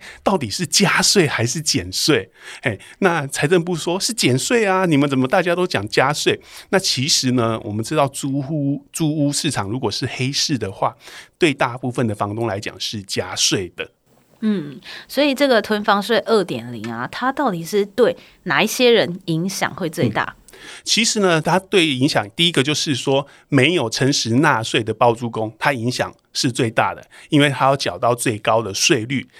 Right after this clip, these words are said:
Speaker 1: 第二个部分是对建商也会有影响，因为在囤房税一点零的时候呢，建商的课征税率是一点五趴起，那二点零的时候变成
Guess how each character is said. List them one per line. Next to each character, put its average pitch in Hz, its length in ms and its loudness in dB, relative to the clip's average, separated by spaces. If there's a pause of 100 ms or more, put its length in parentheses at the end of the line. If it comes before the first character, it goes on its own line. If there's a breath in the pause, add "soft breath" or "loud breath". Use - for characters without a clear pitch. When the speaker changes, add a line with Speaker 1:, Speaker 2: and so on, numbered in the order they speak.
(200 loud breath)
Speaker 1:
第 240 160 2
二 254 80 6
个 160 140 0
部 190 180 -2
分 165 180 2
是 151 220 -2
对 143 320 2
建 131 240 0
商 139 260 0
也 107 140 -10
会 127 220 -2
有 95 180 -4
影 98 240 -4
响， - 240 0 (300 loud breath)
因 208 80 2
为 214 80 6
在 - 160 4
囤 175 200 2
房 175 160 4
税 208 140 0
一 226 160 -6 (140)
点 120 200 4
零 113 220 0
的 123 140 0
时 - 180 -2
候 185 160 2
呢， 135 220 2 (260 loud breath)
建 175 320 4
商 165 300 2
的 113 300 2
课 151 260 2
征 143 120 0
税 139 220 2
率 127 140 0
是 117 400 -4
一 - 120 -6
点 123 240 0
五 104 160 -6
趴 117 320 -2
起， - 520 0 (460 soft breath)
那 160 280 2 (400 soft breath)
二 208 180 6
点 120 200 -2
零 113 160 -2
的 117 80 -2
时 - 140 -4
候 147 100 4
变 143 240 0
成 117 240 -6